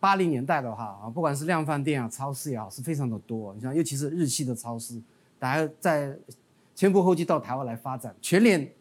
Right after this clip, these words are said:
在那个时候还不存在啊，所以说超市是很晚才发展的。那可是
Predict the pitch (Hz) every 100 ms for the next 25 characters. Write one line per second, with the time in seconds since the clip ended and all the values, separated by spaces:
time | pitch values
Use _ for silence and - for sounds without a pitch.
0 | _ 185 165 143 123 - 202 170 151 120
1 | 139 147 120 107 135 90 90 - 113 160
2 | 160 160 147 - _ _ - 175 185 185
3 | 185 135 147 127 127 151 107 117 - 127
4 | 117 95 - _ _ _ - 180 156 -
5 | 156 214 175